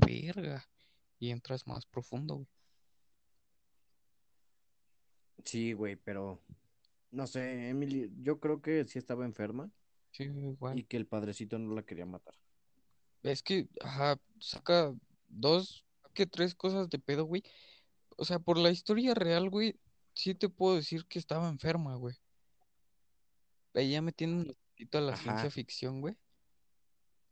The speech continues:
Speaker 1: Este, ahí, pues, sí sacan de pedo dos que tres cosas, como por ejemplo que se alocan los caballos, güey. Pero también es un instinto muy común de los caballos, güey. Cuando gritas, pues,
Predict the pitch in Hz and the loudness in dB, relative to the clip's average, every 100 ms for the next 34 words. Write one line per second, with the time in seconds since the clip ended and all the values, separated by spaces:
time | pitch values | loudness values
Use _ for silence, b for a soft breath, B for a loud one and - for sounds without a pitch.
0 | _ _ _ _ _ 127 - - 107 92 | _ _ _ _ _ -14 -12 -8 -8 -8
1 | - - _ _ _ _ - - 131 135 | -14 -20 _ _ _ _ -10 -8 -6 -6
2 | 135 135 - - 135 - - - 135 143 | -6 -10 -14 -16 -16 -18 -18 -10 -8 -6
3 | - 143 135 123 143 _ _ _ _ - | -6 -6 -6 -10 -14 _ _ _ _ -8
4 | 117 123 123 127 123 - - - 127 - | -4 -2 -2 -2 -6 -8 -12 -6 -6 -6
5 | 131 143 143 - 117 107 120 107 113 117 | -8 -8 -10 -10 -8 -8 -6 -8 -6 -4
6 | 127 - 110 - _ b b b _ - | -4 -4 -8 -10 _ b b b _ -6
7 | 123 117 117 135 131 123 - 113 104 110 | -2 -2 -2 -4 -4 -6 -6 -4 -2 -2
8 | 127 123 123 160 B B B B _ _ | -2 -4 -4 -8 B B B B _ _
9 | _ _ _ _ _ _ _ - 160 147 | _ _ _ _ _ _ _ 2 4 4
10 | 147 139 117 71 - _ _ - 151 151 | 2 -2 -4 -10 -16 _ _ -4 -2 -2
11 | 165 - _ _ _ - 147 175 180 151 | -4 -6 _ _ _ -12 -6 -2 -2 -4
12 | - 147 160 170 156 143 147 - 151 147 | -6 -6 -2 -2 -2 -4 -6 -6 -4 -2
13 | 147 139 117 - 104 107 135 123 117 - | 0 0 -2 -4 -4 -2 -4 -6 -8 -6
14 | 117 113 110 110 131 175 - - | -4 -4 -6 -6 -6 -6 -6 -20